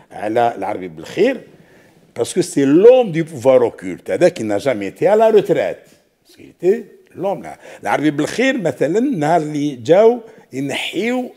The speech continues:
آه، عباس غزيل من دارك الوطني.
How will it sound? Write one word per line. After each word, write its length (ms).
آه، 580
عباس 380
غزيل 560
من 500
دارك 340
الوطني. 500